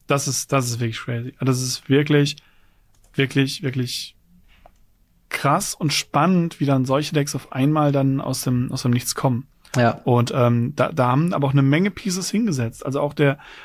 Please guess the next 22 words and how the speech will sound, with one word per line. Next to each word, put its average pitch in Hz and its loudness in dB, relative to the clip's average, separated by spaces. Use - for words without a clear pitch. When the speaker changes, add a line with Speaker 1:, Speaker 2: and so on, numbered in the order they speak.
Speaker 1:
ähm, 135 4
Honest 156 0
Rootstein 131 -2
zum - -2
Beispiel, 123 0
der 123 6
Speaker 2:
Mhm. 123 4
Speaker 1:
halt 185 2
sagt, 127 -2
äh, 127 -2
Legendary 135 0
Creatures 139 -2
kosten, - -6
also 123 0
generell 127 2
Creatures - -2
kosten - -6
ein 131 0
Mana 123 0
weniger 143 4
zum 139 -6
Casten. 131 -2